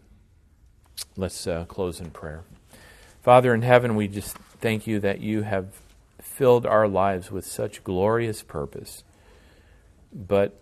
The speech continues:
we do confess our sin and that we resist that purpose. While you are gathering your people, we too often work to divide your people. Help us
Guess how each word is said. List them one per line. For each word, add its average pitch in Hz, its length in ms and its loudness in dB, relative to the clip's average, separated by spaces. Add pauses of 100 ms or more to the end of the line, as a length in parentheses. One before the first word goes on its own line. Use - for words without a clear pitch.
we 98 200 -6
do 107 220 -4
confess 113 520 -6
our 85 160 -4
sin 104 460 -6
and 85 140 -6
that 85 120 -8
we 98 180 -4
resist 95 760 -4
that 76 260 -8
purpose. - 560 -14 (800)
While 98 220 4
you 117 360 2
are 104 400 6 (160)
gathering 95 720 2
your 92 160 -10
people, 87 540 -10
we 107 380 -4
too 110 340 -4
often 95 640 -2 (220)
work 101 440 -2
to 95 140 -12
divide 92 760 -2 (120)
your 85 220 -12
people. - 440 -16 (1700)
Help 135 340 4
us - 340 -8